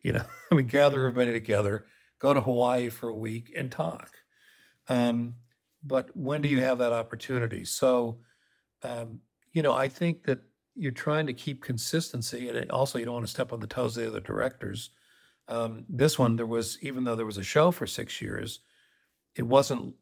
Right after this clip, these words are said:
everything was cross-border on, on this, so it wasn't like they could see the pilot of The Limited to understand what we were doing.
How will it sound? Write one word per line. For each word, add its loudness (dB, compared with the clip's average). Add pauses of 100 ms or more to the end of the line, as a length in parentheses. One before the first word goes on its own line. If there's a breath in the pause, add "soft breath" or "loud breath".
everything 4
was -2
cross-border 0
on, -10
on -8
this, -2
so -4
it -12
wasn't -2
like -6
they -6
could -8
see -4
the -4
pilot -2 (160)
of -6
The -6
Limited -2
to -2
understand -4 (240)
what -4
we -6
were -8
doing. -2